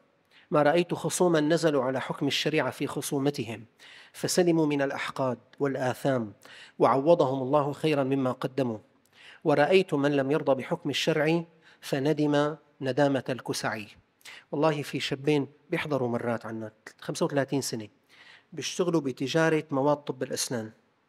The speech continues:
صارت بيناتهم خصومة، بدهم مين يحتكموا لأحد،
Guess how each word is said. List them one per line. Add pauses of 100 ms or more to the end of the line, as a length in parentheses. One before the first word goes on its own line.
(1800)
صارت
بيناتهم
خصومة، (1040)
بدهم
مين
يحتكموا
لأحد،